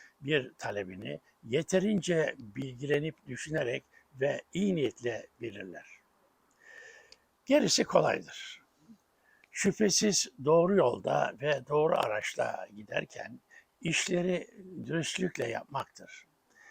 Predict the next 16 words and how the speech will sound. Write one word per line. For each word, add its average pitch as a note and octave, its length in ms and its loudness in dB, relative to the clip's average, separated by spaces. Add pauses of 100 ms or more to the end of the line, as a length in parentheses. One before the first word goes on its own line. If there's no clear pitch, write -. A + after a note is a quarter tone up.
(360)
Parasal E3+ 640 4
kazanç - 680 -8 (120)
ve A#2 420 -6
itibar A#2+ 500 -6
sağlayan F#2+ 680 -12 (480)
gerçeklik, D3+ 840 -2
başarı C#3+ 720 -4
ilkesi A2 600 -10 (200)
budur. - 320 -14 (2750)
Evet, G3 580 8 (2000)
insan F#3+ 560 2
haksız D#3 640 -2
yere A#2 380 -2
kazanç C#3+ 480 -4
elde B2 260 -4
edebilir. A#2+ 640 -10